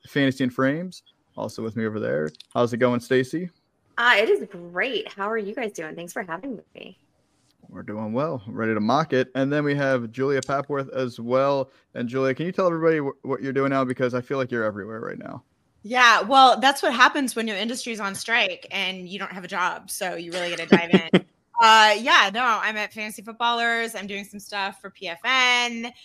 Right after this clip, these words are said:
Speaker 3: I write for a great little CrossFit news site, if anyone's into CrossFit, called Morning Chalk Up. So that's great too. And just sorta contributing to a bunch of stuff.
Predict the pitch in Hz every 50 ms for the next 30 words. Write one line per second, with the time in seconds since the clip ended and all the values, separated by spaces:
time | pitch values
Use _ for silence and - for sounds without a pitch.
0 | _ _ _ _ - 196 202 196 190 190 190 185 180 170 185 196 202 202 202 196
1 | 185 _ _ _ - 208 196 196 190 190 180 - 185 185 185 196 196 180 - -
2 | 190 190 180 185 185 - - 202 202 247 - - 208 180 180 180 170 - - 185
3 | 170 190 208 185 175 175 190 185 190 190 180 - 175 175 175 - 160 190 240 -
4 | - 185 160 - - 175 170 175 175 170 170 160 - 170 180 233 - 180 165 196
5 | 214 _ _ - - 165 170 165 175 214 - - - 175 160 151 - - 185 185
6 | 180 175 185 202 _ _ - - _ _ _ - 190 220 214 214 226 214 202 226
7 | - - - - 220 208 214 226 214 - 220 190 - 220 190 220 220 220 220 220
8 | 220 226 226 - - 247 220 196 214 220 214 - 220 - - 254 262 277 254 -
9 | - -